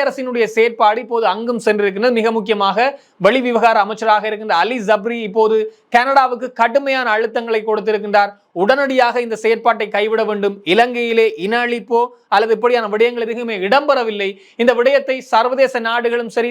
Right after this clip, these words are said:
சர்வதேச தலைவர்களும் உறுதிப்படுத்தவில்லை. அதனால் இலங்கையிலே இட-, இந்த இனப்படுகொலை இடம்பெறவில்லை என்று இவர், இவர் ஒரு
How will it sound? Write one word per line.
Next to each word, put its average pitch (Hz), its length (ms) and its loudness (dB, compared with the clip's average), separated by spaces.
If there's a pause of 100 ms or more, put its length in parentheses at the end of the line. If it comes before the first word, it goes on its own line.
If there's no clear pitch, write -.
சர்வதேச 233 460 0
தலைவர்களும் 226 540 2 (140)
உறுதிப்படுத்தவில்லை. 220 720 0 (320)
அதனால் 262 340 2
இலங்கையிலே 240 440 2
இட-, 208 160 -4 (140)
இந்த 214 160 2 (100)
இனப்படுகொலை 226 560 0 (400)
இடம்பெறவில்லை 233 680 2
என்று 202 180 -4
இவர், 233 160 2 (100)
இவர் 240 180 2
ஒரு 240 100 -2